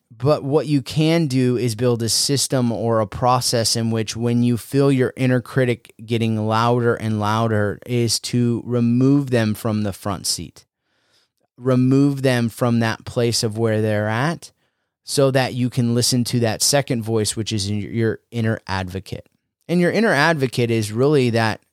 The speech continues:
that is that voice that helps you take the necessary action to achieve your goals.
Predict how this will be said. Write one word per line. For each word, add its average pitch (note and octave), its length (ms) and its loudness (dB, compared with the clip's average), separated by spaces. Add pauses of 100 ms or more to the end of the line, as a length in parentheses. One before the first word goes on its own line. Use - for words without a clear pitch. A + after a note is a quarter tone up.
(100)
that A2 380 -2 (920)
is B2 300 0
that A2+ 220 0
voice G#2+ 640 -2 (800)
that A#2 380 0
helps - 920 -2 (600)
you A#2 320 0
take - 680 -4 (1300)
the A#2 80 0
necessary A#2+ 880 2 (100)
action B2+ 680 -4 (340)
to A#2+ 220 2
achieve G#2 440 -4
your F#2 120 -10
goals. - 460 -14